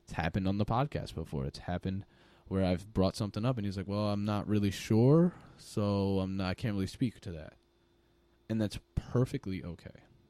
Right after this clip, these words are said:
People will respect you more if you say that than if you go make up some bullshit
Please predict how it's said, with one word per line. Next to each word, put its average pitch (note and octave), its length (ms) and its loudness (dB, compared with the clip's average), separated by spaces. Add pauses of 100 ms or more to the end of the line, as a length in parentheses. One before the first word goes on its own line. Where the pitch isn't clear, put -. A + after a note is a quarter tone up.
(160)
People C3+ 300 2
will B2+ 120 6
respect - 560 -2
you C#3 80 -2
more C3+ 320 0
if - 140 -8
you F2 80 -2
say F#2 260 -4
that C3 260 -6 (760)
than G#2 120 2
if G2 140 0
you F2 100 2
go F2 380 0
make F2 260 -4
up - 120 -4
some - 180 -8
bullshit F#2+ 500 -4